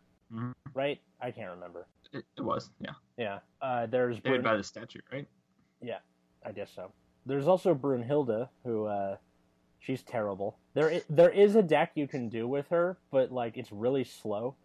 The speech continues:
Speaker 2: and it takes a while to get going, and, like, it, it,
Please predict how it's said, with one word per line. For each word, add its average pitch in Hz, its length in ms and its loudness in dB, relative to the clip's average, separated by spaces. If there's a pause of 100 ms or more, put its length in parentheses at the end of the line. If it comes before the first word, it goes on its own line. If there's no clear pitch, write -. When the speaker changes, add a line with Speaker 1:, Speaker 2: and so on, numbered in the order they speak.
(460)
Speaker 2:
and 104 80 -8
it 110 80 -8
takes 135 200 -8
a 139 40 -4
while 120 200 0
to 113 60 -6
get 110 160 -8
going, 113 360 -6
and, 107 120 -10
like, 95 320 -14 (200)
it, 110 200 -18
it, 113 240 -12